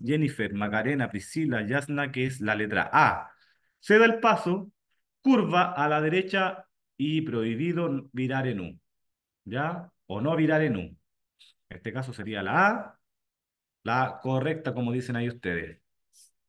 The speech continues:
No estar atento a las condiciones del tránsito constituye cancelación de la licencia de conducir,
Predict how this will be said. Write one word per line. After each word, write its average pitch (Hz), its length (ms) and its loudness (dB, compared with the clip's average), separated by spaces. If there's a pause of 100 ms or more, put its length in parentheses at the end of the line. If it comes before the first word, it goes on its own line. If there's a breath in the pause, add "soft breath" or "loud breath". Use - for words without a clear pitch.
(960)
No 196 140 2
estar 214 240 4
atento 175 640 4
a 113 80 2
las 104 140 0
condiciones 120 480 0
del 117 180 -2
tránsito 151 500 0
constituye 190 840 2 (400)
cancelación 120 580 -2
de 113 80 0
la 104 80 2
licencia 151 800 0
de 101 120 -4
conducir, 254 560 2